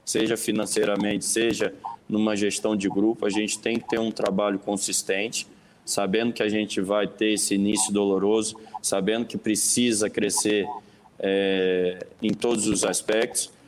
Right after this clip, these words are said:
mas sabendo também que esse grupo de atletas, por exemplo, que tá no Mineiro, daqui a dois meses vão ter uma evolução, todos eles. Então, a gente tem que acompanhar essa evolução,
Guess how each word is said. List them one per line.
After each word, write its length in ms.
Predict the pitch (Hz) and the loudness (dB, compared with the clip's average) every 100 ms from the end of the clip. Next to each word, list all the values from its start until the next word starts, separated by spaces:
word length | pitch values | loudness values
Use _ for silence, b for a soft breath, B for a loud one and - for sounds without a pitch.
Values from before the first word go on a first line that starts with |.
| B B | B B
mas 160 | - 110 | -2 0
sabendo 340 | 127 120 131 | 0 0 -2
também 300 | - 120 127 | 0 0 0
que 140 | 131 135 | 0 0
esse 260 | 135 131 | 2 0
grupo 360 | 107 123 123 104 | 2 2 0 -2
de 140 | 110 | 0
atletas, 480 | 107 - 107 107 - | 0 0 0 0 -4
por 160 | - 101 | 0 0
exemplo, 340 | 95 101 95 | 0 -2 -2
que 60 | - | -4
tá 160 | 101 | -2
no 100 | 101 | 2
Mineiro, 420 | 98 95 110 135 110 | 2 2 2 2 2
daqui 260 | 107 117 | 0 2
a 60 | 120 | 2
dois 280 | 113 110 98 | 2 2 2
meses 460 | 117 139 - B B B - | 0 0 -2 B B B -8
vão 200 | 107 147 | -2 -2
ter 180 | 170 127 | 0 0
uma 160 | 117 107 | 2 2
evolução, 500 | 104 104 98 101 87 - | 2 2 2 0 -2 -4
todos 340 | 113 104 98 101 | -2 0 2 0
eles. 400 | 92 82 - - b b _ | 0 -2 -8 -8 b b _
Então, 200 | - 104 | -4 0
a 80 | 110 | 0
gente 280 | 117 120 - | 0 -2 -2
tem 200 | 131 135 | -2 0
que 80 | |
acompanhar 480 | 120 120 110 117 110 | -2 0 0 0 0
essa 160 | 110 110 | 0 0
evolução, 760 | 101 104 101 120 131 165 - | 0 0 0 2 2 0 -6